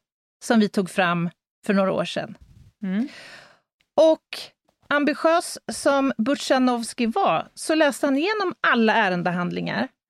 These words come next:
Speaker 1: Och bara en vecka eller något senare, det gick väldigt fort för honom att konstatera i alla fall att den här profilen som man har jobbat utifrån inte stämde alls.
Speaker 2: Nej.
Speaker 1: Istället då så presenterades profilen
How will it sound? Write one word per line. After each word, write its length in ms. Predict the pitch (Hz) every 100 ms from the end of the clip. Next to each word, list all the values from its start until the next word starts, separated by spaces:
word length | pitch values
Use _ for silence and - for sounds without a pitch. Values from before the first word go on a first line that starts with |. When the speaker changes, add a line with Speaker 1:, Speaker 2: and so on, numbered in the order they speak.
| - - - _ -
Speaker 1:
Och 420 | 330 - - - -
bara 360 | 302 277 247 254
en 120 | 254
vecka 400 | 320 - _ 381 381
eller 140 | 330
något 180 | 240 220
senare, 460 | - 226 196 196 196
det 100 | 226
gick 120 | 277
väldigt 260 | 269 247
fort 500 | - 330 - - - - _
för 140 | - 254
honom 440 | 240 196 190 190
att 140 | 214 -
konstatera 800 | 226 214 214 - 196 190 190 - _
i 80 | 190
alla 160 | 180
fall 320 | 185 180 180 -
att 140 | 185
den 140 | 208 190
här 100 | 180
profilen 720 | - 180 - 285 226 180 175
som 160 | - 175
man 120 | 175
har 80 | 180
jobbat 340 | 180 170 165
utifrån 480 | 170 160 - 170 214 -
inte 300 | 202 170 170
stämde 520 | - 196 170 170 165 - 320
alls. 460 | - - - - - _ _ _ _ _ _ - - -
Speaker 2:
Nej. 320 | 220 175 - - _ -
Speaker 1:
Istället 480 | 330 - 339 330 440
då 200 | - 302
så 160 | 302 277
presenterades 1000 | - 277 277 254 269 233 226 202 220 - _ -
profilen 760 | 247 214 233 214 214 214 208